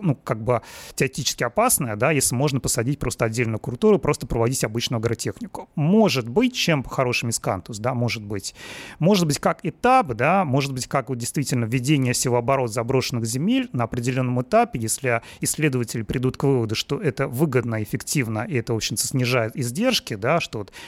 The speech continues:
на начальном этапе, допустим, засеять мискантусом, да, потом, собственно, мискантус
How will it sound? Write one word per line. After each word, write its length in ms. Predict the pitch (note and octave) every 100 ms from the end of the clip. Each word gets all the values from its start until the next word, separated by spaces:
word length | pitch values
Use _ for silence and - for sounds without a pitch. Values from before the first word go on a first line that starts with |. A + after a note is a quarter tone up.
| -
на 60 |
начальном 380 | A2 - A#2 A2+
этапе, 320 | A#2 A#2 -
допустим, 480 | A#2 - - - G#2
засеять 420 | A#2+ A#2+ - G#2 A#2+
мискантусом, 720 | - A#3+ C4 F3+ - G#2+ G2+
да, 240 | D#3+ G3+ - - -
потом, 280 | B2 C3+ B2
собственно, 300 | - - B2
мискантус 540 | A#2+ - C3 G#2 -